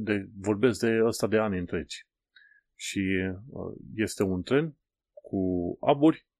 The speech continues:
și cu led-uri. Ce vrei mai fain decât atâta, decât un tren cu aburi și cu led-uri? Se numește Epping Ongar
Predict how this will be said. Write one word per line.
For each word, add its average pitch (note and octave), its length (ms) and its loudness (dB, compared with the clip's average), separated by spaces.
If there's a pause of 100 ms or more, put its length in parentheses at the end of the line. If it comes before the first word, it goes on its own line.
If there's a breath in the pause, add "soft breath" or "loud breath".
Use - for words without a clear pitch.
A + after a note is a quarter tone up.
(220)
și - 180 0
cu A2+ 240 6
led-uri. E2+ 480 2 (440)
Ce - 160 -2
vrei G2 160 0
mai F#2+ 160 0
fain F#2+ 160 -2
decât F2 260 -4
atâta, G2 300 -2
decât F2+ 300 -4
un F2+ 100 -2
tren F#2+ 180 -2
cu F#2 120 -4
aburi F2 300 -4
și F2+ 200 -6
cu F2+ 300 -2
led-uri? E2+ 340 -4
Se - 100 -8
numește G2 360 -2
Epping A2 320 -2
Ongar F#2 460 -2